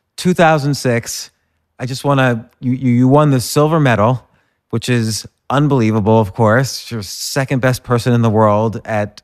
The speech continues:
a, a sport that millions of people love. Um, but does silver just suck? <laughs> Like, because obviously everybody's only going for the gold.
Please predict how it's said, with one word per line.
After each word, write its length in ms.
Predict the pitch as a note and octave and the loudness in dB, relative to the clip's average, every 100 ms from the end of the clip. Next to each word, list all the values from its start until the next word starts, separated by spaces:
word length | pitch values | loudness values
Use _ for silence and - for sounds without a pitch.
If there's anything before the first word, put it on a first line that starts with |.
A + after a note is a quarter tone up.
| _ | _
a, 280 | G#2+ G#2 G2+ | -8 -6 -6
a 200 | - G#2+ | -4 -6
sport 440 | F#2 - - A#2+ A#2 | -6 -10 -2 0 0
that 220 | A2+ - | -4 -4
millions 360 | G2 A2 A#2 A2+ | -2 0 0 -2
of 80 | |
people 320 | - A#2 B2+ A2+ | -4 -2 0 2
love. 360 | G2 G2+ G#2 - _ _ _ | 2 2 -2 -14 _ _ _
Um, 720 | A#2+ A2+ A2 A2 A2 A2 A2+ G#2 _ _ _ _ | -2 0 2 0 0 0 -2 -4 _ _ _ _
but 320 | - C3+ A#2 _ _ _ _ _ _ _ _ _ _ _ _ _ | 0 0 0 _ _ _ _ _ _ _ _ _ _ _ _ _
does 180 | C3+ B2 | -2 -2
silver 840 | - - E3+ E3+ E3 D#3 D3 C#2 - | -4 0 0 4 4 4 2 -2 -8
just 300 | B2+ A#2+ - | -2 -2 -2
suck? 560 | - - B2+ G2+ - A#2+ | -4 -2 0 0 -4 -10
<laughs> 60 | A2 - - _ - - | -4 -4 -4 _ -20 -8
Like, 460 | A#2+ A#2+ A2 - - | 0 0 0 -6 -12
because 380 | B2+ D3 B2+ A2 | -6 0 0 0
obviously 560 | C3+ C#3 C3+ A#2 B2 | -2 0 0 0 -2
everybody's 400 | A2 B2 A#2+ A#2+ | 0 0 2 0
only 280 | - C3 C3+ | -2 0 0
going 240 | A2+ A#2 A2 | 2 2 0
for 140 | A#2 | 0
the 100 | G#2+ | 0
gold. 460 | G#2+ B2+ F#2 E2+ | 2 2 2 -4